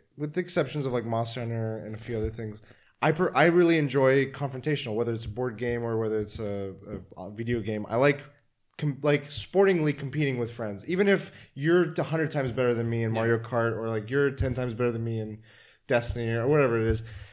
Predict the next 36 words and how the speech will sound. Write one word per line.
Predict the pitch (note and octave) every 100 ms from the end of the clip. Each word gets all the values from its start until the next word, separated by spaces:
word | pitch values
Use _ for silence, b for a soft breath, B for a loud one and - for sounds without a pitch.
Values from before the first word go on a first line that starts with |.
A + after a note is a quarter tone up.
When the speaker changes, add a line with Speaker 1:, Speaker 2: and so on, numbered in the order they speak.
| B B B
Speaker 1:
or | C3
Street | A2+ - C3+
Fighter. | - A#2 A2+ A2 - - - _ -
It's | A3+ -
fun | D4+ C4 D#3+
'cause | E3+
I'm | F3+
like, | E3 D#3 -
"Okay, | A#3+ G3+ E3 F3+ -
if | D3+
I'm | F3+ A3+
not | G#3+
as | F3+ C#3
good | E3
as | F#3 C3
you, | B2+ C3 C3+
I | A#2+
wanna | C#3 C#3+ C3+ B2+ -
try | D#3 B2+
and," | B2+ B2 A#2
it's | D3 -
pushing | F#3 D#3+ D#3+
me | D3+
to |
get | C#3+ B2+
better | A#2+ A#2+ B2
Speaker 2:
Right. | B2+ C#3+
Speaker 1:
in |
a | C#3+
fun | C#3 C#3+ C3 A#2
way | A2+
and, | A#2+
a, | B2
and, | A2 B2+ B2 A#2+ G#2
and | A#2+ A#2+ A2 - -
cool. | B2 B2